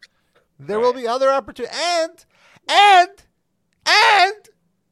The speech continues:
Speaker 1: they're not even as fun to watch live as they were, like, a few years ago 'cause they played too much new stuff.
Speaker 2: You should have sat down with this guy and set him straight, Rob. Oh, if he, if,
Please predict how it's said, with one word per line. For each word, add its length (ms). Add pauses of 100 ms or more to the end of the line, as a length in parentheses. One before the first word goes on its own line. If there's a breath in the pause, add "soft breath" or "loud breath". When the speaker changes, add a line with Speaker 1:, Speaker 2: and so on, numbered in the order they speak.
(360)
Speaker 1:
they're 240
not 240
even 200
as 140
fun 240
to 100
watch 260
live 260
as 120
they 120
were, 420 (160)
like, 180
a 40
few 160
years 260
ago 140
'cause 140
they 100
played 200
too 100
much 220
new 120
stuff. 340 (320)
Speaker 2:
You 160
should 200
have 100
sat 280
down 220
with 100
this 160
guy 180
and 200 (460)
set 180
him 100
straight, 420
Rob. 240 (480)
Oh, 120
if 120
he, 180
if, 420